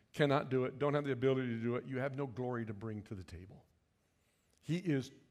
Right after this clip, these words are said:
totally glorious. He cannot be improved. So what can I do with it? Well, I can ignore it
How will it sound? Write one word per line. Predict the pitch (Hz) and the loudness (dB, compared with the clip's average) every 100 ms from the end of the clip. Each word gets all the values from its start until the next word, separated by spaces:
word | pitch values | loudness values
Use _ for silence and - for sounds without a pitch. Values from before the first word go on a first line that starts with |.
| _ | _
totally | - - 180 165 135 120 110 113 123 - - - _ 113 | -8 0 2 2 0 0 0 0 -2 -4 -10 -20 _ -20
glorious. | 107 101 131 113 110 98 - - - - _ _ _ _ _ _ _ _ | -6 -2 0 0 -2 -4 -8 -12 -16 -20 _ _ _ _ _ _ _ _
He | 156 | -6
cannot | - 165 160 175 | 2 4 4 2
be | 143 | 2
improved. | 135 110 107 - - _ _ _ _ _ _ _ _ _ _ _ _ _ _ _ _ _ | 2 0 -8 -10 -20 _ _ _ _ _ _ _ _ _ _ _ _ _ _ _ _ _
So | 160 | -2
what | 147 170 | -2 -2
can | 190 | -2
I | 196 | -2
do | 117 110 | -4 -8
with | - | -12
it? | - _ _ _ _ _ _ _ _ _ _ _ _ | -18 _ _ _ _ _ _ _ _ _ _ _ _
Well, | - 107 123 _ _ _ _ _ - | -8 -8 -8 _ _ _ _ _ -10
I | 113 | -8
can | 110 | -6
ignore | 90 87 95 | -8 -10 -10
it | 71 | -14